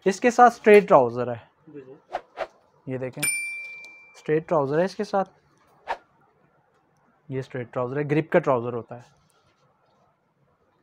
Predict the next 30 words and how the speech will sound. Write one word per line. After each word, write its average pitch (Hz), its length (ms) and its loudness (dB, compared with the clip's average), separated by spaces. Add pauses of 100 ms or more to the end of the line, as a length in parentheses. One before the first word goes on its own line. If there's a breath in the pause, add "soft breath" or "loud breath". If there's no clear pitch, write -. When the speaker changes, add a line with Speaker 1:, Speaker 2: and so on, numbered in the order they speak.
(500)
Speaker 1:
और 135 140 -4
साथ 165 240 4
शिफॉन 180 500 -2
का 196 100 6
दुपट्टा, 185 440 6
अच्छा - 360 2
इसका 220 180 2
दुपट्टा 180 280 4
भी 254 120 2
बड़ा 208 180 8
प्यारा 185 280 6
बना 160 180 4
हुआ 151 160 2
है। 262 80 -2 (240)
Speaker 2:
जी, 165 40 -18
जी। 147 540 -14
Speaker 1:
इसके 185 240 -2
दुपट्टे 170 360 2
के 233 120 4
फोर 190 340 4
साइड 180 340 4
जो 180 120 0
है 170 240 2
जामा 165 360 4
वार 175 200 4
की 170 100 0
पाइपिंग 156 420 0
हुई 208 180 0
हुई 185 200 2
है 175 160 -2